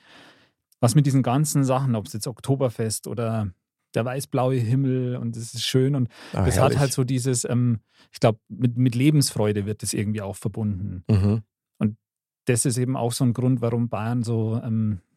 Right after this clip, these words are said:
Speaker 1: ja, gut ankommt, sag ich mal.
Speaker 2: Also davon bin ich auch überzeugt. Und ich glaub tatsächlich, dass einfach unsere Brauereien ein Mega-Marketing gemacht haben weltweit.
Speaker 1: Total.
Speaker 2: Ja.
Speaker 1: Ja.
Speaker 2: Also allein, wenn man sich vorstellt, ich hab früher mit der Band, haben wir öfter mal im Hofbräuhaus gespielt oder einmal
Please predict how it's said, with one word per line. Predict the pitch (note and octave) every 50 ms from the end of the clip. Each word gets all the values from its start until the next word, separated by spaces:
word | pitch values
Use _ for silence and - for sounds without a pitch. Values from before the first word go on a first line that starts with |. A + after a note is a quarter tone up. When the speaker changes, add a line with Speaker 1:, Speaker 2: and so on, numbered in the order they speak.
| _ _ -
Speaker 1:
ja, | G#2+
gut | G2+ - B2 A#2
ankommt, | - A#2 C3 C3 - - F2+ F2 - - - _ _
sag | - - G2+ F#2+
ich | F#2
mal. | F#2+ - F#2+ F#2 F#2 - _ _ _ _ _ _ _ _ _ _ _ _ _ _
Speaker 2:
Also | - B2+ C#3
davon | C#3+ - D#3 D#3+ - A3+
bin | G3+ A3+ G#3+
ich | G3
auch | F3 F3+ G3+
überzeugt. | E3+ B2+ G#2 - - A#2 A2 G#2 - -
Und | - C#3 B2+ -
ich | C#3 D#3+ -
glaub | - C3 C#3 - -
tatsächlich, | - - D3+ C#3+ - - C3 C#3 - G#3 G#3 F#3+ -
dass | - - C#3+ C3+ - - - -
einfach | - C3+ C3+ B2+ D3+ D3+ - -
unsere | - F3 C#3+ C3 - D3 C#3+
Brauereien | - - A2 A2+ A#2 B2 B2 A2 G2+ G2+ G2+ B2 D3+ F3 E3 D3
ein | - B2+ A#2+ A#2+
Mega-Marketing | A#2+ B2 C3+ D3+ D3+ D#3+ D3 C#3 C#3 E3+ - - - - - A2 A2+ -
gemacht | - - G2+ F#2+ - -
haben | A2 G2+ F2
weltweit. | F2+ F#2 - G#2+ - A2+ A#2 A2 G#2
Speaker 1:
Total. | A#2 G#2+
Speaker 2:
Ja. | F#2+ G#2+ B2+ C3 - _ _ _ -
Speaker 1:
Ja. | - A2 G#2+ - - _ _ _
Speaker 2:
Also | - B2 G#2+ C3 C#3+ C#3+ B2
allein, | - D3+ A#2+ B2 C3+
wenn | D3 F3+ F3+
man | E3+
sich | D3+ - C#3+ -
vorstellt, | B2 C3 E3 - - G3 F#3 F3+ D#3+ D3 - - G#2
ich | - A#2+ G#2+
hab | C3 -
früher | - - D#3+ D#3
mit | D#3 D3 -
der | A#2
Band, | - - C3 F#3 D#3+ D3
haben | D3 C#3+
wir | B2+ -
öfter | - D3+ C#3+ - - E3+
mal | D3+ C#3+ C3
im | A#2+ A#2 G#2
Hofbräuhaus | B2 F3+ - - - D#3+ C3+ C#3 C#3+ C3+ -
gespielt | - - - E3 D#3 E3 D3+ - -
oder | C3 B2 A2 -
einmal | A2 A#2+ B2 B2 A#2 A#2+ A#2